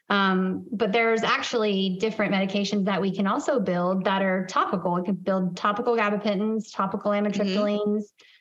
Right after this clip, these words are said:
Speaker 1: um, vaginal suppositories like diazepam that help relax the pelvic floor muscles. There's just so many amazing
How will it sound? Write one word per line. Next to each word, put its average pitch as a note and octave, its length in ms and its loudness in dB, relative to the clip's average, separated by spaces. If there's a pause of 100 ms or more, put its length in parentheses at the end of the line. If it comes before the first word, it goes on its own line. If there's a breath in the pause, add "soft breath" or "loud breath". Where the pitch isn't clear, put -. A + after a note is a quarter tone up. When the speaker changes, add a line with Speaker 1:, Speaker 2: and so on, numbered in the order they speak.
(220 soft breath)
Speaker 1:
um, F#3 320 2
vaginal G#3 480 2
suppositories A3 1040 0
like F3+ 220 0
diazepam A3+ 840 0
that G#3+ 100 0
help G#3 260 0
relax F#3 360 0
the G3+ 100 -2
pelvic F3 440 -2
floor A3+ 220 2
muscles. A3+ 640 0 (480 loud breath)
There's A3+ 180 2
just - 720 -4
so B3 320 4
many A3 540 0
amazing F#3+ 840 2